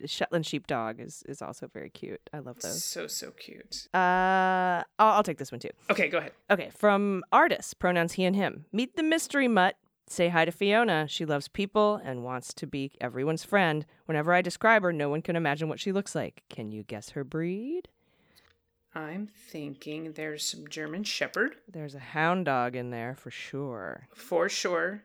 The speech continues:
Speaker 2: A hound, maybe it's a be-, like a Beagle German Shepherd hound dog mix?
Speaker 1: It could be a Basset or a Bloodhound or a Coonhound.
Speaker 2: But definitely hound. I'm with you on that.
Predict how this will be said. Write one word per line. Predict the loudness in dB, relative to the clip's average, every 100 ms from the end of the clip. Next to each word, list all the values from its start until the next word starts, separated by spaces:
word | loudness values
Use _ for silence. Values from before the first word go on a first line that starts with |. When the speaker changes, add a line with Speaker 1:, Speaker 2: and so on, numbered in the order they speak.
| _ -14
Speaker 2:
A |
hound, | -8 -6 -4 -4
maybe | -6 -4 -4
it's | -6
a |
be-, | -10 -6 -4
like | -2 -2
a | -2 -4 _ -12
Beagle | -6 -2 -2
German | -4 -6 -6 -6
Shepherd | -4 -4 -4 -6
hound | -6 -8 -6 -4
dog | -4 -6 -8 -12
mix? | -10 -10 -14
Speaker 1:
It | -10
could | -10 -4
be | -2
a | -2
Basset | -2 0 0 0 0 0 0 -6
or | -10
a |
Bloodhound | -4 -2 2 2 2 0 -4 -2 0 0 0 -2 -4 -10 -20 _ -20
or | -16
a | -16 -6
Coonhound. | -2 0 -2 -2 0 0 0 0 -2 -6 -14 _
Speaker 2:
But | -6
definitely | -4 -2 -4 -4
hound. | -4 -4 -6
I'm | -8
with | -8 -8
you | -8
on | -6
that. | -6 -8 -10